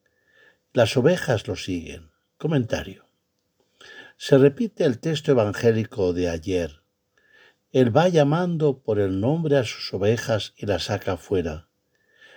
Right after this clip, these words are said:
La concreción más exacta en la resurrección de su amigo de Betania, Lázaro: "Sal fuera". Jesús les dijo: "Desatadlo y dejadlo andar".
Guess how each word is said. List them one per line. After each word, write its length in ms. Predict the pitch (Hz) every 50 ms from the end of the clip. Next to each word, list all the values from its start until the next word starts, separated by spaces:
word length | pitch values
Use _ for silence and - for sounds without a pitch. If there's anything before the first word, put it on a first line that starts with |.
| - _
La 180 | _ 123 113 110
concreción 680 | - 131 127 120 - 127 127 117 - - 190 190 190 180
más 320 | 170 175 180 160 - -
exacta 720 | 156 - - 160 160 156 - - _ - 110 107 110 - _ _ _ _ - _ _ _
en 160 | - 123 117 117
la 120 | 113 107
resurrección 960 | 104 113 107 - - - 113 110 104 - - - - 170 170 165 156 - _ _ _ _ _ _
de 120 | _ 131 110
su 160 | - - 117
amigo 420 | 107 110 131 139 135 123 117 107 -
de 140 | 113 110 101
Betania, 720 | 101 98 - - 117 110 101 98 95 92 90 - - -
Lázaro: 680 | 107 107 117 117 110 - - 95 82 85 87 85 - _ _ _ - _ _ _
"Sal 360 | - - - 139 143 143 127
fuera". 640 | - - - 110 80 80 82 - - - _ _ _ _ _ _ _ _ _ _ - _ _
Jesús 320 | - 139 120 107 156 147
les 160 | 143 131 113
dijo: 400 | 120 143 127 - 117 104 101 - _ _ _ _ _
"Desatadlo 800 | - 123 113 - 131 120 - - 180 185 151 120 101 95 95 -
y 80 | 135 123
dejadlo 440 | 131 139 - - - 190 165 143
andar". 400 | 110 92 95 85 80 71 - _